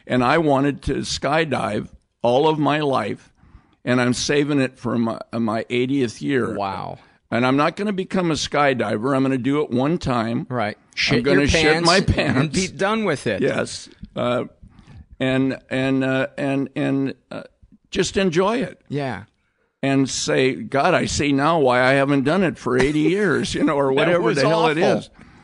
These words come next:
Speaker 1: But I loved the, the flying down, you know, um,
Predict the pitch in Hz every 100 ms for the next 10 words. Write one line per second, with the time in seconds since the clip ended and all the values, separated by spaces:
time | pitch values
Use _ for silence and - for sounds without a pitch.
0 | - - - - 151 175 175 208 247 190
1 | - 147 131 131 131 - 147 156 170 170
2 | 143 139 147 156 143 - _ _ 135 139
3 | 135 123 - - 117 110